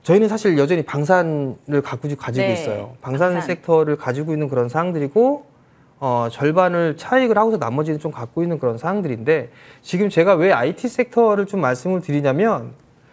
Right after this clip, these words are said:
Speaker 1: 오늘 많이 그 보였어요. 오늘 많이 올라갔던 부분들이 좀 많았기 때문에 뭐 신재생 쪽도 많이 올라가는 그런 모습들 좀 보였었고 로봇 쪽도 많이 올라가는 그런 모습들을 좀 보였단 말이에요. 그리고 또 하나는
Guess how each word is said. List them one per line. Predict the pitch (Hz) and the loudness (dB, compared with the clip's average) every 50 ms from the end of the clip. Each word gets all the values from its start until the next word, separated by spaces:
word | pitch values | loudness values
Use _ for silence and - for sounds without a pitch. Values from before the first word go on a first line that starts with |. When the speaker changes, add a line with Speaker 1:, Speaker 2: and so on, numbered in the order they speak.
| _ _ _ _ _ _ _ _ _ _ _ - | _ _ _ _ _ _ _ _ _ _ _ 0
Speaker 1:
오늘 | 147 170 220 254 269 285 285 269 254 226 185 151 127 | 2 4 6 6 6 6 6 6 6 4 4 2 2
많이 | 120 123 147 196 233 262 254 240 220 185 - | 2 2 4 4 4 4 4 2 2 0 0
그 | - 175 147 | -2 -4 -2
보였어요. | - - 156 165 160 160 - 135 120 120 | 0 2 2 2 2 2 2 2 2 2
오늘 | 147 190 202 | 2 2 2
많이 | 165 131 120 139 185 220 220 | 2 2 0 0 2 2 2
올라갔던 | 165 139 151 196 214 226 226 220 226 214 190 180 | 2 2 2 4 4 4 2 0 -2 -4 -4 -4
부분들이 | - 156 156 165 170 165 175 165 | -4 -8 -8 -8 -6 -6 -6 -6
좀 | 156 - 170 | -8 -6 -6
많았기 | 123 113 123 147 185 190 - 202 | -4 -2 -2 -2 -2 -2 -4 -8
때문에 | - - 170 147 135 131 143 160 160 143 120 113 113 | -6 -4 -4 -4 -2 -2 -2 -2 -2 -4 -4 -6 -8
뭐 | 117 123 | -10 -10
신재생 | 120 - - 247 254 - 277 254 - 247 233 | -8 -6 -4 -4 0 0 0 0 0 -2 -2
쪽도 | 240 214 196 - - 185 165 | -2 -4 -6 -4 -4 -4 -2
많이 | 135 120 123 147 | 0 0 0 -2
올라가는 | 151 139 135 143 151 151 151 143 143 131 | -2 0 0 2 2 0 0 -2 -4 -4
그런 | - 147 131 | -4 -4 -4
모습들 | 123 123 120 - _ 147 131 | -4 -6 -8 -8 _ -8 -6
좀 | 131 143 139 127 | -6 -6 -8 -4
보였었고 | - 127 127 123 123 127 117 - - - 220 240 254 277 269 - - - _ _ _ | -2 -2 -2 0 -2 -4 -6 -4 0 2 4 4 4 2 -2 -6 -14 -20 _ _ _
로봇 | - 139 147 175 214 220 - | 0 0 2 2 2 0 0
쪽도 | - 185 185 - 175 156 | -4 -6 -4 -4 -4 -4
많이 | 123 117 123 147 | -2 -4 -2 -2
올라가는 | 143 127 123 131 135 135 135 131 131 120 | -2 0 0 2 2 2 0 0 -2 -2
그런 | 131 131 117 | -4 -4 -4
모습들을 | 113 117 110 - - 147 135 | -4 -6 -6 -6 -4 -4 -4
좀 | 127 135 123 | -4 -6 -6
보였단 | - - 127 127 127 135 127 123 | -4 -2 -2 0 0 -2 -2 -2
말이에요. | 117 110 113 117 143 214 226 - | -4 -6 -4 -2 -2 -4 -4 -4
그리고 | - 165 185 170 220 247 262 269 262 - - - - _ _ | -4 -4 0 2 4 4 4 2 -2 -8 -20 -20 -20 _ _
또 | - 254 262 | 2 4 4
하나는 | 254 240 233 226 220 233 254 285 277 | 4 4 2 2 2 2 2 0 -2